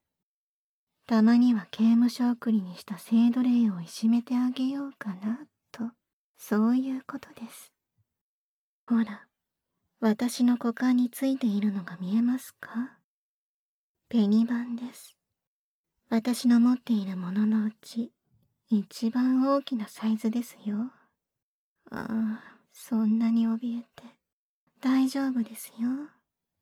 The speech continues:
これぐらいならすんなり入るでしょう。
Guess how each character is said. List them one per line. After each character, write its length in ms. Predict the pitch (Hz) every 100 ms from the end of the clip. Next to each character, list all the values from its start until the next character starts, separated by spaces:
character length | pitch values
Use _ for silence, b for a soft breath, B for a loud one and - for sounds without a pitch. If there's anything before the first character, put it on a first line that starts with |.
| _
こ 140 | - 208
れ 140 | 208
ぐ 120 | 226 247
ら 120 | 262
い 80 | 254
な 100 | 262
ら 80 | 208
す 220 | - 220
ん 160 | 226
な 100 | 262 285
り 120 | 254
入 200 | 220 240
る 120 | 240
で 100 | -
し 200 | - -
ょ 140 | -
う。 100 | 294